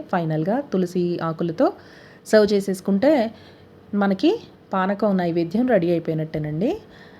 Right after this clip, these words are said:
ఇప్పుడు పాయసం అండి. పండగ అంటేనే పాయసం కదా. పాయసం ఎప్పుడు చేసుకునేటట్టు కాకుండా పప్పుతో పాయసం చేద్దామండి. అందుకోసం ఒక రెండు స్పూన్ల వరకు శనగపప్పు,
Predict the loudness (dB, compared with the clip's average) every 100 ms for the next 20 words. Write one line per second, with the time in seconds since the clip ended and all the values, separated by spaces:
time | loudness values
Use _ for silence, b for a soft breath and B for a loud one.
0 | B -6 -4 0 2 4 2 0 -6 -20
1 | -20 -20 -4 0 2 2 0 0 0 0
2 | -2 B -6 -2 0 2 0 0 -2 0
3 | 0 0 0 0 -2 -2 -2 -2 -6 B
4 | B B 0 4 4 4 4 4 4 2
5 | 2 2 0 0 0 -2 -2 -2 0 0
6 | 0 2 0 0 0 2 4 2 2 0
7 | 0 0 0 0 0 0 0 -2 -2 0
8 | -2 -2 -4 -2 -2 -2 -4 -6 -6 -4
9 | -6 -6 -4 -4 -2 -2 0